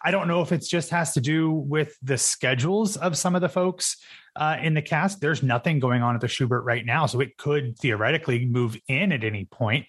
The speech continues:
There were some other fairly big names attached to this at one point that have, uh, apparently not work-, worked out. So I don't know if the scheduling had to do with those schedules.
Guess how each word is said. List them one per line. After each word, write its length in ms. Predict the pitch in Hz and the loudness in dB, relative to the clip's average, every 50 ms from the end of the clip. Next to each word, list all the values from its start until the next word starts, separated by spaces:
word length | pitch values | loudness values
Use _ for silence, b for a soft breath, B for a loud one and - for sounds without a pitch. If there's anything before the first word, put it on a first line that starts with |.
| B B B B B B - | B B B B B B -6
There 180 | 120 139 143 147 | -2 0 0 0
were 140 | 160 180 156 | 0 0 0
some 180 | - 175 147 | 0 0 0
other 280 | 143 147 151 175 180 - | 0 0 2 0 0 -2
fairly 500 | - - - 131 123 151 165 165 165 143 | -2 -2 -2 0 0 0 0 2 2 2
big 420 | 117 101 - 147 135 147 131 135 | 0 0 0 0 0 0 2 2
names 380 | 123 123 120 123 139 160 151 147 | 2 2 2 2 2 2 2 2
attached 520 | 131 - - - 123 131 135 - - - | 0 0 -2 0 0 0 0 -2 -2 -2
to 60 | 156 | -2
this 160 | 127 147 147 - | 0 0 0 0
at 140 | 147 110 | -2 -2
one 240 | 120 117 117 123 131 | 0 0 0 0 -2
point 300 | - - 180 196 196 202 | -2 -2 -2 -2 0 0
that 140 | 143 117 - | 0 0 2
have, 360 | 135 127 123 123 120 113 - B B B B B B B B _ | 2 2 2 2 0 0 -4 B B B B B B B B _
uh, 160 | - 131 127 - | -6 -2 0 0
apparently 400 | 131 123 - 131 123 123 123 120 | 0 0 0 0 0 0 2 0
not 420 | 120 113 113 117 123 143 147 - - | 2 2 2 2 2 0 -2 -2 -2
work-, 320 | 139 123 135 139 135 - 156 - - | 0 0 0 0 2 0 -2 -2 -2
worked 320 | 143 123 135 139 139 - | 0 0 0 0 0 0
out. 200 | 135 131 170 165 | 0 0 0 0
So 80 | - 151 | 0 0
I 40 | 131 | 0
don't 160 | 123 127 127 | 0 0 0
know 100 | 131 127 | 0 0
if 100 | 123 - | 0 0
the 60 | 139 | -2
scheduling 420 | 127 - - 123 110 135 123 117 101 | -2 -2 -2 -2 0 0 0 0 0
had 120 | 120 120 | 0 -2
to 60 | 113 | 0
do 140 | 107 123 120 | 0 0 0
with 240 | 117 117 113 - - - | 0 0 -2 -2 -2 0
those 280 | 120 117 120 143 131 | 0 2 2 2 0
schedules. 560 | - - - 160 160 151 185 196 202 196 B | 0 0 0 0 0 0 -2 -2 -2 -4 B